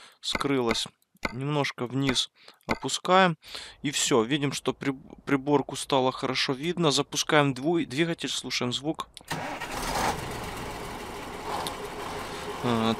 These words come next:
так, что у нас с бортовым? Бортовой такой сильно тускловатый. Вот такие у нас переключатели, скорость, температура,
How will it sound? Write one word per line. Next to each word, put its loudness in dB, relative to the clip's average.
так, 8
что 0
у 6
нас 4
с 0
бортовым? 4
Бортовой 6
такой 2
сильно 4
тускловатый. 4
Вот -4
такие -4
у 0
нас 0
переключатели, 2
скорость, 0
температура, -2